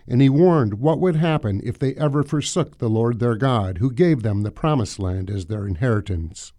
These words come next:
The same blessings and cursings that God declared through Moses in the book of Deuteronomy for the nation of Israel apply to us and all nations of the world. When a nation honors God and follows his commandments, when the people are thankful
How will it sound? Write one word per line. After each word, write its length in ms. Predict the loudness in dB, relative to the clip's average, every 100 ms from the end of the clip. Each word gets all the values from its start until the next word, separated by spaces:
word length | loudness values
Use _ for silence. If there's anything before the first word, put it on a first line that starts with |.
| -6
The 80 |
same 340 | 0 4 4 4
blessings 560 | 4 2 2 0 2
and 180 | 2 0
cursings 600 | 0 0 0 2 0 2
that 200 | 0 -2
God 300 | 0 0 2
declared 420 | 0 0 0 0
through 180 | 2 2
Moses 500 | 4 2 0 -2 0
in 100 | 2
the 60 | 2
book 240 | 0 -2
of 100 | -2
Deuteronomy 840 | 0 0 2 0 0 0 0 0 0
for 180 | 0 0
the 100 | 2
nation 380 | 2 0 2
of 100 | 0
Israel 520 | 2 2 2 0 2 -2
apply 320 | 0 0 2
to 220 | 2 2
us 320 | 2 0 -6 -16 -20 -20 -2
and 200 | 2 2
all 260 | 2 4 6
nations 540 | 4 2 0 -2 -2
of 100 | -2
the 80 | -2
world. 400 | -2 -4 -8 -12 -20 -20 -20 -20 _
When 220 | -2 0
a 100 | 2
nation 360 | 2 2 2 -2 0
honors 360 | 0 2 0
God 360 | 0 0 0 0
and 180 | -2 2
follows 380 | 2 2 2
his 180 | 0 0
commandments, 680 | 0 2 4 4 2 0 -4 -16 -20 _
when 180 | 4
the 80 | 4
people 380 | 2 0 0 0
are 80 | 0
thankful 500 | 2 2 2 0